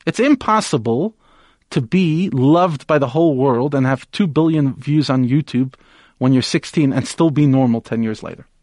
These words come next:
It's impossible, or almost impossible, to be born with a silver spoon and your parents spoiling you rotten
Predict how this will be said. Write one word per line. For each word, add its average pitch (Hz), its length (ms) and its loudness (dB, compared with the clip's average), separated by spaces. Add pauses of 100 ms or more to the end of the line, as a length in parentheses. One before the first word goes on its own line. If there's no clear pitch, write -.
(1120)
It's - 200 -2
impossible, 170 800 2
or 160 160 0
almost 220 300 2
impossible, 143 480 0
to - 100 -4
be 131 120 0
born 185 260 2
with 180 100 2
a 135 60 0
silver 165 320 0
spoon 160 340 0
and 131 100 2
your 127 80 2
parents 156 380 -2
spoiling 170 460 0
you 135 160 2
rotten 135 480 0